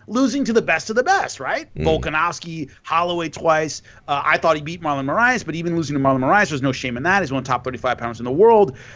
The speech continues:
Speaker 1: The fact that he's still as elite as he is with all the fights he's been through, that's his legacy. Regardless of how this fight works. Sure, if he wins, I guess his statue on the Mount Rushmore of M M A is a little bit bigger.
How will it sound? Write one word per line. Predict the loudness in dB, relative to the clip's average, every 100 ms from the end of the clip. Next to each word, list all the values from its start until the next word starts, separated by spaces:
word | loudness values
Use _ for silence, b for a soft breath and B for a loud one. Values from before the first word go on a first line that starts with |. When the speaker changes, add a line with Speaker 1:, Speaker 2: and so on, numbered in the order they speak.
| B -16
Speaker 1:
The |
fact | -2 0
that | 0
he's | 0 -2 -4
still | -6 -2 -2 0
as | -4 -6
elite | -8 -12 -4 -2 -2
as | -4 -6
he | -8 -10
is | -2 4 4 4
with | -2 0
all | 4 4
the | 4 0
fights | -2 -2 -2
he's | -6
been | -4 -2
through, | -2 -4 B B
that's | 2 4 2 -2
his | -4
legacy. | 0 0 -2 -14 -18 _ _
Regardless | -2 2 2 0
of |
how | -6 -4 -4
this | -4
fight | -2
works. | -4 -2
Sure, | 0
if | 0
he | 0
wins, | 0 0 0 -4 -10 b b b b _ -20 -20 _
I | -2
guess | 0 -2 -2
his | -2 -2
statue | -2 0 0 0 0
on | 0
the |
Mount | 0 0
Rushmore | 0 -2 0 -2
of | 0
M |
M | -2
A | -2
is | -2
a | -2
little | -2
bit | -4
bigger. | 0 2 4 2 -2